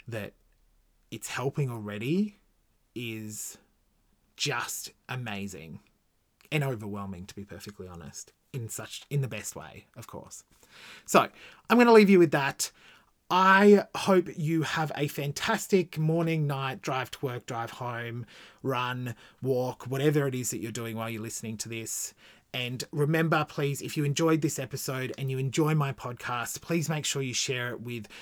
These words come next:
friends or family, whoever you think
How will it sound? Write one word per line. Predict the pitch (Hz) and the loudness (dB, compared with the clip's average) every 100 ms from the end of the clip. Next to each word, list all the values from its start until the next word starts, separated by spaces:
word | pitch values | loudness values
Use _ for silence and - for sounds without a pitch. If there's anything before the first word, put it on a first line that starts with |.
| - - | -20 -4
friends | - 202 185 165 | 4 6 6 2
or | 147 | -2
family, | - 160 156 160 151 147 | -2 -2 0 0 0 0
whoever | 139 170 175 190 | 0 0 2 2
you | 180 165 | 2 0
think | 143 131 110 - | -4 -8 -8 -16